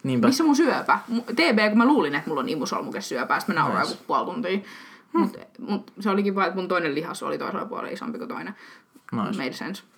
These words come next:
Speaker 1: Niin.
Speaker 2: Mut niin. Mikä tarkoittaa ennen kyseistä sokerirasitustestiä sun pitää olla syömättä kymmenen tuntia. Mikä tarkoittaa sitä, että minä en saa syödä aamupalaa.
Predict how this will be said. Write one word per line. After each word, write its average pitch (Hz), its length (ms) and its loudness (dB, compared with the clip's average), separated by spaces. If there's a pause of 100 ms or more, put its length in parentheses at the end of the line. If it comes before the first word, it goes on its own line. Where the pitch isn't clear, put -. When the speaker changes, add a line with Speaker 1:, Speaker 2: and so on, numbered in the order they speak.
(380)
Speaker 1:
Niin. 202 140 -2 (300)
Speaker 2:
Mut 202 160 0
niin. 190 380 4 (800)
Mikä 247 180 6
tarkoittaa 277 380 2
ennen 226 360 6
kyseistä 185 540 0
sokerirasitustestiä 175 1000 -2
sun 165 160 -6
pitää 156 180 -2
olla 143 80 -2
syömättä 151 500 -4
kymmenen 165 400 -2
tuntia. - 380 -8 (520)
Mikä - 180 -6
tarkoittaa - 520 -4 (600)
sitä, - 260 -4 (460)
että - 140 -6
minä 160 200 0
en - 120 -8
saa - 160 -10
syödä - 320 -10
aamupalaa. - 580 -4